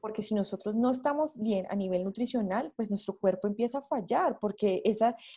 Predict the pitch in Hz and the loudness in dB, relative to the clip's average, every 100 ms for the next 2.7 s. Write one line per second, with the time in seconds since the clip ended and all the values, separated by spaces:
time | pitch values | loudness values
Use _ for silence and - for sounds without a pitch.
0 | - 226 - 214 202 185 - 202 202 233 | -2 -2 0 -2 0 -2 -2 -2 0 4
1 | 285 226 214 311 508 - _ 214 202 285 | 6 6 2 0 -4 -8 _ 2 6 6
2 | - 262 - 180 170 - | 8 4 4 6 6 2